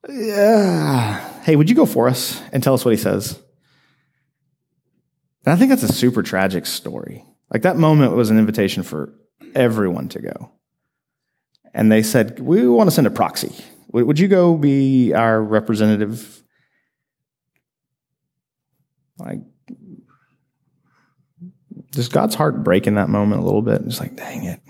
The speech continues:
Man, I really, I really wanted this moment for, like, all of us, but you send an agent on your behalf." All right. God works with us.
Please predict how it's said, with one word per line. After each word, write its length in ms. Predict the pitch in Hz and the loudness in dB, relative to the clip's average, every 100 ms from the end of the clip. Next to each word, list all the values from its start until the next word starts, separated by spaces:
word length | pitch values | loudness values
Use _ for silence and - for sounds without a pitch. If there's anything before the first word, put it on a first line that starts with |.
| - - _ - | -20 -20 _ -6
Man, 120 | 110 | -4
I 40 | |
really, 280 | 98 123 127 | -4 -2 -2
I 40 | 85 | 0
really 220 | 147 170 | 0 2
wanted 300 | 107 107 104 | 2 0 0
this 160 | 92 | -2
moment 280 | 107 107 98 | 0 0 0
for, 80 | - | -2
like, 160 | 85 78 | -6 -6
all 300 | - 57 50 | -6 -6 -6
of 60 | - | -8
us, 180 | - | -10
but 360 | - - - _ - - - _ | -6 -6 -6 _ -20 -20 -20 _
you 100 | - | -4
send 200 | - 107 | 0 2
an 180 | 92 90 | 2 2
agent 520 | 90 90 87 85 - - - _ | 2 2 0 -2 -8 -14 -20 _
on 180 | 101 92 | -2 0
your 120 | 92 | -2
behalf." 680 | - 95 95 95 - - - _ - _ _ - _ _ _ - | -4 -6 -6 -8 -12 -18 -20 _ -20 _ _ -20 _ _ _ -8
All 100 | - | -4
right. 180 | 62 - - - - | -4 -6 -12 -16 -6
God 180 | - 220 | 0 2
works 440 | 151 110 98 - - | 4 2 2 -2 0
with 280 | 90 82 | 0 0
us. 460 | - - - - - | -4 -6 -8 -10 -12